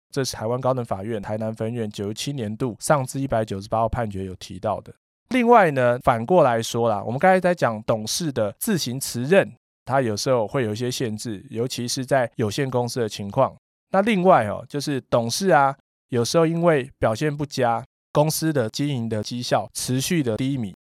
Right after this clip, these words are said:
或者说因为其他的这个原因被解任，这时候啊，董事有可能会非常非常的不甘心嘛，因为我们也知道公司营运的这状况，有时候也很吃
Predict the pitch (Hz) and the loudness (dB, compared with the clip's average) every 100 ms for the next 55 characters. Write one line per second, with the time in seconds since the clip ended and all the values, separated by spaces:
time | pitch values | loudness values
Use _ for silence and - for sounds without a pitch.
0 | - 160 156 160 160 170 151 - 117 120 | 0 2 4 2 2 0 0 -2 -6 -2
1 | 147 151 117 139 120 113 117 123 143 131 | 0 2 0 -2 -2 -2 -4 -4 -4 -4
2 | - 101 104 135 92 _ _ - 226 - | -4 -6 -2 -4 -4 _ _ -4 -2 0
3 | 135 156 135 113 113 - 127 120 - 165 | 2 6 6 4 0 -2 -2 -2 -4 -4
4 | 117 131 165 139 120 113 107 104 147 131 | 0 2 2 2 0 0 -2 -2 -2 2
5 | 147 131 135 127 113 107 101 139 127 123 | 2 2 0 0 0 -2 -2 -2 0 0
6 | 123 113 110 90 - 143 165 160 - 110 | -4 -4 -4 -6 -8 -2 2 2 0 -2
7 | 117 117 98 123 135 135 - - 135 131 | -2 -4 -6 -6 2 2 2 0 -2 -2
8 | 147 - 113 135 143 107 117 123 - 117 | -8 -6 -6 -4 -2 -2 -2 -4 -2 -4
9 | 107 117 101 123 113 110 - 117 151 120 | 0 -2 -2 -6 -4 -4 -4 2 4 4
10 | - 143 135 110 - 135 | 0 -2 -2 -2 -4 -4